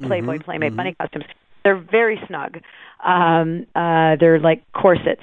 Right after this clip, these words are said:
Speaker 1: that they, you know, zip up in the back, and there's lots of buttons and zippers, and, and it's a very, you know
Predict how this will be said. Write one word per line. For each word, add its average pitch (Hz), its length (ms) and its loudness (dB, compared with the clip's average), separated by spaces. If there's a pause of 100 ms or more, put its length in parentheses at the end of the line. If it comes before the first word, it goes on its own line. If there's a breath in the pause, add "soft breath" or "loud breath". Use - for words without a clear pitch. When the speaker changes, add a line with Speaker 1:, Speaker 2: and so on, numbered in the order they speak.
(120)
Speaker 1:
that 160 180 -2
they, 147 400 -2
you 160 120 -4
know, 147 260 -4 (100)
zip 165 180 -2
up 160 120 0
in 156 80 -2
the 151 80 -4
back, 156 320 0
and 160 80 -8
there's 143 140 -4
lots 156 220 -2
of 160 100 -4
buttons 160 360 -2
and 156 180 -10
zippers, 151 440 -2
and, 143 240 -6 (420 loud breath)
and 156 120 -4
it's 156 160 -2
a 156 80 -2
very, 151 640 -2
you 156 80 -8
know 147 240 -6